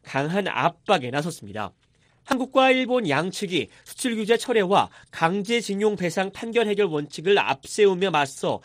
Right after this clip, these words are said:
진전이 없던 지소미아 논의는 이달 초 조세영 외교부 일 차관이 일본을 극비 방문하면서 돌파구가 마련된 것으로 알려졌습니다. 조 차관은 이후 종료 당일까지 계속해서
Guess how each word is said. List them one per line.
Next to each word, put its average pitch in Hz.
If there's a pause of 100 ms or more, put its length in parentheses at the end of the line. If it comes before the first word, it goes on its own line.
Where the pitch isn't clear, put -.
(160)
진전이 202
없던 214
지소미아 202
논의는 165 (320)
이달 175
초 185 (200)
조세영 202
외교부 170
일 262
차관이 185 (220)
일본을 196
극비 226
방문하면서 170 (240)
돌파구가 202
마련된 175
것으로 127
알려졌습니다. 123 (500)
조 226
차관은 220
이후 214
종료 214
당일까지 185
계속해서 175